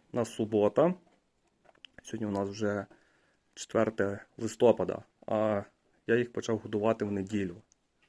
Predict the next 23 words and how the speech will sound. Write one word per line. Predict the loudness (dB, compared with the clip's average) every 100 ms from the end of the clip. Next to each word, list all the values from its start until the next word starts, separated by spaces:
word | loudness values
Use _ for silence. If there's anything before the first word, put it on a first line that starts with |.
| _ _ _ _ _ _ _ _ _ _ _ _
Неділю, | -14 -8 -6 -2
я | -2
не | -2
знаю, | -2 -4
двадцять | 2 0 2 0
дев'ятого | 4 4 2 -4
чи | -4
тридцятого | -4 2 2 2 -2
жовтня, | -2 -4 -4 -10 -12 -12
точно, | -10 -8 -6
друзяки, | -6 -2 -4 -4
не | -8
знаю. | -6 -6 -6 -8 -16 -20 -20 -20 -20 -20 2
То | 6
ось | 6 2 -8 -8
в | -2
неділю | 2 6 6 6 4 0 -10
зранку | -2 4 4 2
почав, | 0 0 4 4 4 -2 -18 _
понеділок, | 0 2 4 4 4 4 0
вівторок, | -6 0 2 2 2
середа, | 0 0 6 6
четвер, | 4 0 2 6 6 4